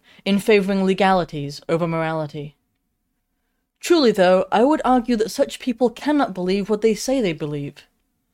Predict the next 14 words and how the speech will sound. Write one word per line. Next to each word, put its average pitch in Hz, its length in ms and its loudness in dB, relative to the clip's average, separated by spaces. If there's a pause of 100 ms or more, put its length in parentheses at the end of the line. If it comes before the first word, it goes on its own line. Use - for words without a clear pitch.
(480)
The 208 100 6
desired 220 560 4
inaction 196 840 -2
by 175 120 4
those 214 300 4
who 208 100 -4
claim 226 380 0
to 226 80 0
believe 170 420 -2
in 165 60 -6
the 160 80 -4
transcendent 160 800 -6
is 160 100 -8
baffling. 190 560 -4